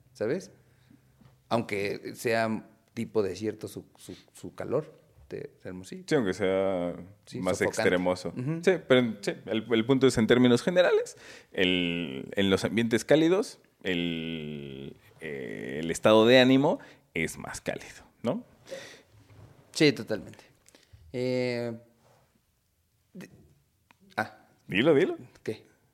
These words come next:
Speaker 2: Te espero, sí, sí.
Speaker 1: No, no, no.
Speaker 2: Íbamos a, estoy, es que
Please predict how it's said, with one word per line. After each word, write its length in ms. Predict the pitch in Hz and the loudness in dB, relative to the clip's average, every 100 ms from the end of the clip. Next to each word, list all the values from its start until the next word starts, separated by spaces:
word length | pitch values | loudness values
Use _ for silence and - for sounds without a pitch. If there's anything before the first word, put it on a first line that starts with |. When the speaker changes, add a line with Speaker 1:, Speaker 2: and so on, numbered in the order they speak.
| _ _ _ _ - | _ _ _ _ -4
Speaker 2:
Te 100 | 98 | -2
espero, 280 | - 277 247 | 0 -2 -4
sí, 180 | - 196 | -6 -6
sí. 140 | 320 _ _ _ | -6 _ _ _
Speaker 1:
No, 160 | 131 165 | -12 -8
no, 140 | 190 | -8
no. 200 | 208 226 220 | -8 -10 0
Speaker 2:
Íbamos 440 | 135 147 139 123 | 4 6 4 2
a, 340 | 110 107 104 98 | 0 2 0 0
estoy, 240 | - 123 | 2 0
es 100 | |
que 80 | 110 | 0